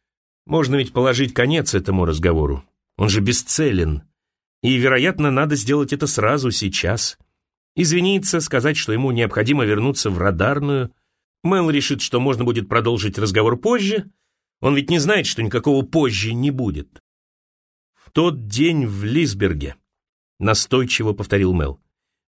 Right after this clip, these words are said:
«То, о чем ты никогда не говорил, это имеет отношение к тому, как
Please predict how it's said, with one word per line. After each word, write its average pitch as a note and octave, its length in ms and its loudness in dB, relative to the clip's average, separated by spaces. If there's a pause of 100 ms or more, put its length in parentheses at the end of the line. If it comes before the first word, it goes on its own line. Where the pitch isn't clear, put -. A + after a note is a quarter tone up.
(120)
«То, E3 200 4
о D#3+ 80 4
чем E3+ 380 0
ты D#3 140 2
никогда D3 720 0
не C3+ 180 -2
говорил, C#3 480 0 (880)
это D3 500 2
имеет F3 500 0
отношение C3 560 -2
к - 60 -14
тому, F3 440 0
как E3+ 400 -2